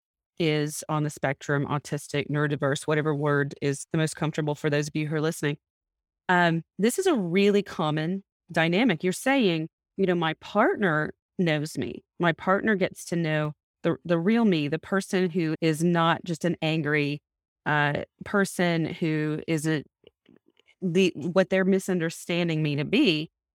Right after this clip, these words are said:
but they don't get to know me that way because they don't get to spend time with me. They don't get to know who I really am. And so they're misunderstanding me and they just don't wanna be around me. And then that puts a lot of pressure on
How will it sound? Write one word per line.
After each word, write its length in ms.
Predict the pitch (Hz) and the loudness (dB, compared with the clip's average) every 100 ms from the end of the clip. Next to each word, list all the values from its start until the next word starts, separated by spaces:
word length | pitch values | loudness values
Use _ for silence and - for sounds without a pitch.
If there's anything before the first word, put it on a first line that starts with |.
| _ 175 | _ -2
but 180 | 190 | 0
they 140 | 208 220 | 2 2
don't 200 | 262 196 | 2 0
get 160 | 202 - | -2 -2
to 100 | 180 | -2
know 180 | 185 | 2
me 100 | 208 | 2
that 240 | 180 160 - | 2 0 -4
way 160 | 151 | -4
because 280 | 147 175 165 | -6 -6 -4
they 80 | 160 | -2
don't 200 | 156 147 _ _ - | -2 -4 _ _ -4
get 140 | 147 | -2
to 100 | 170 | -2
spend 240 | - 156 - | -4 -6 0
time 260 | 180 180 | 0 2
with 180 | 175 - | 0 -2
me. 200 | 156 156 | -2 -2
They 100 | 156 | -2
don't 200 | 156 - | -2 -2
get 160 | - - | -6 -4
to 100 | 165 | -4
know 300 | 151 143 147 - _ _ _ | -2 -2 -4 -10 _ _ _
who 120 | 202 170 | 0 2
I 60 | |
really 340 | 160 156 160 196 | 2 0 2 2
am. 240 | 185 180 | 2 2
And 160 | 160 160 | -2 -4
so 360 | - 156 151 - _ _ _ _ _ _ _ _ - | -2 0 -2 -6 _ _ _ _ _ _ _ _ -2
they're 180 | 185 190 | 2 2
misunderstanding 800 | 185 175 165 - 170 165 165 165 | 2 -2 -2 -6 -6 -4 -2 -2
me 180 | 151 - _ _ _ _ _ - | -4 -10 _ _ _ _ _ -4
and 240 | 165 160 | -2 0
they 140 | 165 165 | 0 0
just 260 | 180 - | -2 -2
don't 140 | 165 131 | -2 -2
wanna 220 | 170 151 - _ _ _ _ _ 160 | -2 -4 -8 _ _ _ _ _ -2
be 140 | 170 | 0
around 400 | 160 170 294 180 | 4 4 4 4
me. 260 | 175 - 196 _ _ _ | 0 -6 -14 _ _ _
And 340 | 175 160 165 - 180 | 0 2 2 -2 -2
then 240 | 165 165 | 0 2
that 160 | 160 - | 2 0
puts 220 | 190 - | -4 -2
a 40 | |
lot 180 | 160 156 | 0 0
of 120 | 151 | 0
pressure 460 | 170 156 - 151 - | -2 -2 0 -2 0
on 300 | 147 147 | 0 -2